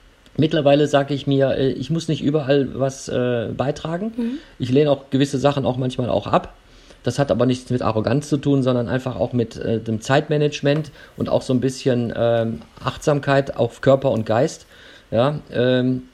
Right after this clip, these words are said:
Speaker 1: das ist einfach auch sehr, sehr wichtig, die Batterien aufzuladen. Aber nochmal, äh, Einstiegsfrage, ähm, die Motivation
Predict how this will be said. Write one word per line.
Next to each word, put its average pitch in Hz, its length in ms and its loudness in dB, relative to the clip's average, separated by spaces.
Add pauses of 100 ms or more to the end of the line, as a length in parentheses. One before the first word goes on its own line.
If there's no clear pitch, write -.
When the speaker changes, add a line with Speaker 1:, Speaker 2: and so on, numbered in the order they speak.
(100)
Speaker 1:
das - 340 -2
ist - 280 -6
einfach 135 340 -4
auch 127 140 -2
sehr, 135 180 2
sehr 123 180 0
wichtig, 135 280 -2
die 127 100 -4
Batterien 123 420 0
aufzuladen. 156 1080 -2 (560)
Aber 139 260 4
nochmal, 147 1080 2 (100)
äh, - 40 -18
Einstiegsfrage, 147 1040 0 (500)
ähm, 139 540 2 (420)
die 131 240 -2
Motivation 180 880 2